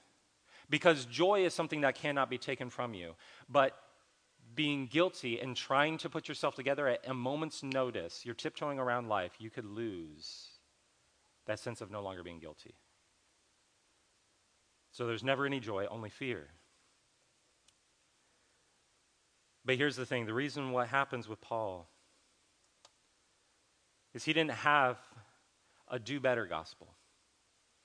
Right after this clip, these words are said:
See, all they're hearing at that point, you can imagine they're in there and it's like, "Okay, what, what do I have to do?" And they're like, "Just be better," right? And you're like, "Okay, uh, how do I do that?" And they're like, "Do better,"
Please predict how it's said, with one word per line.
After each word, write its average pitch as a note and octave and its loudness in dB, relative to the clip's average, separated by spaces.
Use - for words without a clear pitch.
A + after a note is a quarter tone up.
See, F#3+ 8
all G3+ 12
they're A#3 10
hearing G#3 6
at F3+ 10
that E3 12
point, E3+ 8
you E3+ 2
can G#3 6
imagine G#3 10
they're G3 10
in G3+ 10
there F3 10
and D#3+ 6
it's D3 2
like, D#3+ 4
"Okay, F#3 10
what, G3 12
what G#3+ 8
do A3 8
I G#3+ 12
have G3 12
to G3+ 2
do?" F3 6
And C#3 2
they're D3+ 6
like, D3 8
"Just B2+ -4
be D3 2
better," B2+ 6
right? G#2+ -6
And C3 -6
you're D3 4
like, C#3 8
"Okay, F#3+ 10
uh, D3+ 12
how G3 10
do G#3 6
I G#3+ 10
do E3+ 4
that?" G#2+ 4
And B2 -4
they're B2+ 4
like, A2+ 2
"Do A#2 -2
better," F#2+ -2